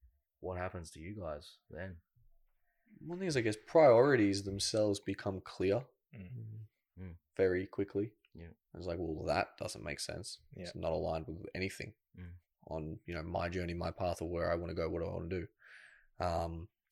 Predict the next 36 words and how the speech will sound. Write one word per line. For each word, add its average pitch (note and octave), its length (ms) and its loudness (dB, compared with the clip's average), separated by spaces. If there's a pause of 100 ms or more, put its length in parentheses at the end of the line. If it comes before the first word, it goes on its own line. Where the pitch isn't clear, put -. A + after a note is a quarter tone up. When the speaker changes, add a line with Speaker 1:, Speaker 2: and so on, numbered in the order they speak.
(520)
Speaker 2:
the G#2 160 -2
vision, G2 400 2
the F2+ 100 -2
goal F#2 320 4
itself - 680 0
becomes G#2 400 -2
clearer G#2+ 640 2 (240)
Speaker 1:
Mm. F2 240 -12 (640)
Speaker 2:
because, - 960 -6 (480)
you F2 60 -8
know, E2+ 60 -4
you F#2 280 0
have F2+ 240 2
a D#2+ 280 0 (320)
tangible F2+ 500 -4
way F2 200 0
or E2+ 120 0
a E2 40 -6
tangible E2+ 260 -6
plan E2 320 -4
to D#2+ 60 -4
get E2 280 -4
there. G#2 260 0 (220)
Speaker 1:
Mm. - 760 -16
Speaker 2:
Um, E2 420 -6 (600)
for - 140 -4
me, G#2+ 180 4
it F#2+ 40 6
was, - 160 0 (100)
everything F#2+ 240 0
heightened. - 580 -6 (180)
It - 60 -10
was E2 120 -8
just E2+ 120 -8
like, - 140 -6
"Ooh." - 320 -2